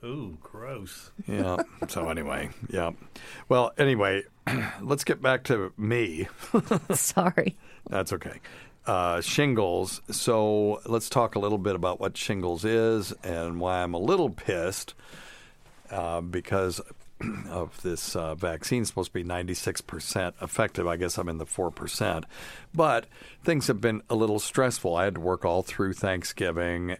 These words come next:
Speaker 2: and we had a ton of patients. We're just slammed constantly. My phone is constantly going off with this emergency and that emergency. I mean, it's not, it hasn't stopped in a while. And the next person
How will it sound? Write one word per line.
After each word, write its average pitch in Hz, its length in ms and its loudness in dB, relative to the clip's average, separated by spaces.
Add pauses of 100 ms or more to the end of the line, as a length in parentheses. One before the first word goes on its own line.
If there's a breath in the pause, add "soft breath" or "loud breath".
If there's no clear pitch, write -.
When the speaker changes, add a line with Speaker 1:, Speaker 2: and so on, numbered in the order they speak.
Speaker 2:
and 82 480 -2
we 85 240 0
had 80 180 -4
a 76 240 -6
ton 123 300 2
of 104 100 0
patients. 101 420 -2
We're 90 200 0
just 82 340 -2
slammed 101 720 0
constantly. 113 640 0
My 85 180 -4
phone 104 380 -2
is 85 120 -4
constantly 113 600 -2
going 87 340 -4
off 90 300 -2 (500 loud breath)
with 98 240 -6
this 110 260 2
emergency 95 680 0
and 82 120 -6
that 107 200 4
emergency. 92 480 0
I 92 40 0
mean, 95 140 0
it's - 160 -4
not, 98 260 2
it 104 100 -2
hasn't 101 340 0
stopped 90 500 2
in 80 80 -4
a 76 60 -6
while. 76 420 -6 (720 loud breath)
And 92 100 -4
the 92 80 0
next 139 340 2
person 127 540 2